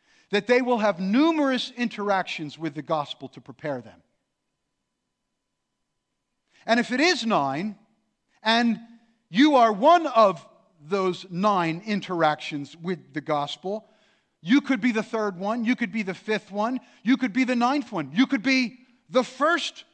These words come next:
one. The point is this, Paul said, "One plants,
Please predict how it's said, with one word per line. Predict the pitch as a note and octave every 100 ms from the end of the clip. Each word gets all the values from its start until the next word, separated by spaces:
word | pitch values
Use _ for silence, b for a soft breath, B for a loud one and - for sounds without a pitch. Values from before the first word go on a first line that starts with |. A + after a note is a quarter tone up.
| _
one. | D#3 F3 D3 D3+
The |
point | G3 - D4+ D#4+
is | D4+ B3+ G#3+
this, | B3 -
Paul | - A#3 C#4
said, | D4+ - F3+ E3+ F#3 b b b b b _
"One | D3 B3+ D4+
plants, | - B3+ A3+ A#3+ - - -